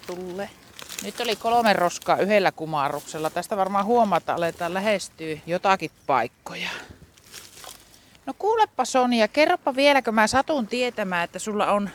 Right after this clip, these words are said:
Speaker 2: aivan erilaisiakin niinkö taipumuksia kuin tämmösiä arkkitehtuurisia.
Speaker 1: Joo.
Speaker 2: Sekin ihan yhden sortin taidetta, mutta mitä muuta sä harrastat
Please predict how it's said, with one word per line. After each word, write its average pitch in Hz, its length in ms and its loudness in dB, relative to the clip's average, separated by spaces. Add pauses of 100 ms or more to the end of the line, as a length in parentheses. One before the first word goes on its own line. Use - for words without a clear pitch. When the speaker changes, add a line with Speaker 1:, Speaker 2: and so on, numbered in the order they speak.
Speaker 2:
aivan 214 260 0
erilaisiakin 175 840 2
niinkö 175 280 -2 (360)
taipumuksia 254 760 2
kuin 190 100 -4
tämmösiä 202 380 -4
arkkitehtuurisia. 170 1400 -2 (300)
Speaker 1:
Joo. 247 220 -6
Speaker 2:
Sekin 226 180 0
ihan 202 280 2
yhden 220 220 0
sortin 208 340 -6
taidetta, 220 580 -2
mutta 214 280 -6
mitä 233 280 -2
muuta 277 300 -6
sä 180 280 -2 (240)
harrastat 196 640 0